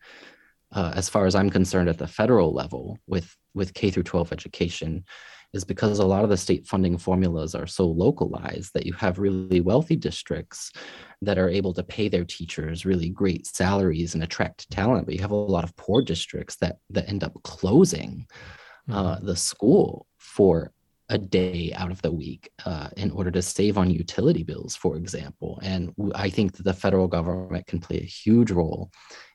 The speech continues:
Speaker 1: in making sure that, uh, we're able to equalize that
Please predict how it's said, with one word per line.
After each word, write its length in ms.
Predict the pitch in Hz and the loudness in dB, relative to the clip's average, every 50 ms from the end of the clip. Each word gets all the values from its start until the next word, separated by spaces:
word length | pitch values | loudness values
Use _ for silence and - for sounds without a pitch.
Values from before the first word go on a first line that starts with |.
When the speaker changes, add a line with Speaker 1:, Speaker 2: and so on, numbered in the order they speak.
| _ | _
Speaker 1:
in 400 | - 104 95 92 87 85 90 87 | 0 2 2 4 4 4 4 4
making 340 | 92 95 98 98 - 98 92 | 4 4 4 2 2 0 0
sure 580 | 92 - - - 87 87 85 78 82 87 98 - _ _ - - - - - - _ _ | -2 -4 -4 -2 0 0 2 2 0 0 -2 -6 _ _ -20 -20 -20 -20 -20 -20 _ _
that, 320 | - 95 90 90 90 - - | -2 0 0 0 0 -2 -4
uh, 220 | - 92 82 82 - | -4 -4 -2 -2 -4
we're 220 | - - 101 101 92 | 0 2 4 4 4
able 360 | - 101 92 90 87 87 85 | 4 2 2 2 0 -2 -4
to 580 | 85 - - - - 87 80 80 82 78 80 87 - | -4 -8 -8 -4 -4 -2 -2 -2 -2 -2 -4 -6 0
equalize 880 | - 107 107 107 - - 98 92 90 90 87 78 - 80 80 78 - - - | 2 2 2 4 2 0 0 0 0 -4 -6 -6 -6 -6 -8 -8 -10 -8 -6
that 420 | 85 95 113 123 - - - - | -2 2 2 2 2 2 -4 -14